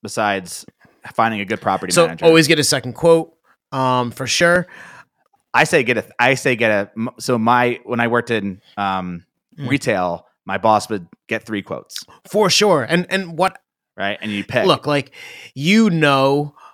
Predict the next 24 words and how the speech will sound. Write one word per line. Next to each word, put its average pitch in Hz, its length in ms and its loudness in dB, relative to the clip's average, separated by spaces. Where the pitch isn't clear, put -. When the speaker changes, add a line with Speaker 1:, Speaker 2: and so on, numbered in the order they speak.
Speaker 2:
when, 139 320 2
like, 147 180 -2
so 175 140 0
we, 180 220 -4
we, 156 320 -4
uh, 135 420 0
uh, 135 240 -4
we 139 100 -2
had, 143 160 2
like, 131 140 0
a 123 80 -2
plumbing 139 500 -2
issue 135 360 -2
and, 123 120 -6
like, 117 160 -12
the 113 100 -12
toilet 131 540 -4
kind 123 260 -6
of 117 100 -6
Speaker 1:
Mm-hmm. 190 100 -6
Speaker 2:
flooded, 190 420 0
and 127 160 -2
so 143 240 -4
the, 143 200 -12